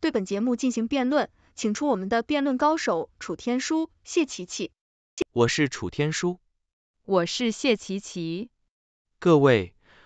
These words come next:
Speaker 2: 我们来看看这起可怕的事件。六名外国人，其中包括两名美国公民，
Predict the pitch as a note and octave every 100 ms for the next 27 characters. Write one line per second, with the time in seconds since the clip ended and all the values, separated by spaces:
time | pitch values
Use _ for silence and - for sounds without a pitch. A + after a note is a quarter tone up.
0 | _ - B2 B2+ A#2+ B2 - E3 C#3+ D#3
1 | C3 A#2+ F3+ C#3+ - A#2+ G#2+ - C3 G2+
2 | - A#2 G2 A#2 F2+ - _ _ _ _
3 | _ _ _ - G#3 F3+ C#3 C#3 D#3+ B2+
4 | A#2 A#2 G2+ G#2 A2+ _ _ - C#3 D#3
5 | D#3 D#3+ D#3 - D3 A#2 G2 F#2 A2 B2+
6 | F2+ G2 G#2 C#3 D3 G#2 G2